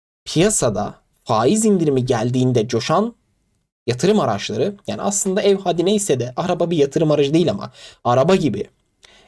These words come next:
ev gibi yatırım araçları rüzgar terse döndüğü zaman eskisi kadar kazandıramayacak.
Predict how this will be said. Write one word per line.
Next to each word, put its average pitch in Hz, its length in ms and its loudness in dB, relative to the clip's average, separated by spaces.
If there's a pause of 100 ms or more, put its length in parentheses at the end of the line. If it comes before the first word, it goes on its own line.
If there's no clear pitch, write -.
ev 165 160 2
gibi 131 220 0
yatırım 147 360 2
araçları 160 640 0 (580)
rüzgar 139 640 0
terse 135 480 0
döndüğü 127 460 2
zaman 151 540 0 (680)
eskisi - 340 -4
kadar 120 280 0
kazandıramayacak. 120 960 -2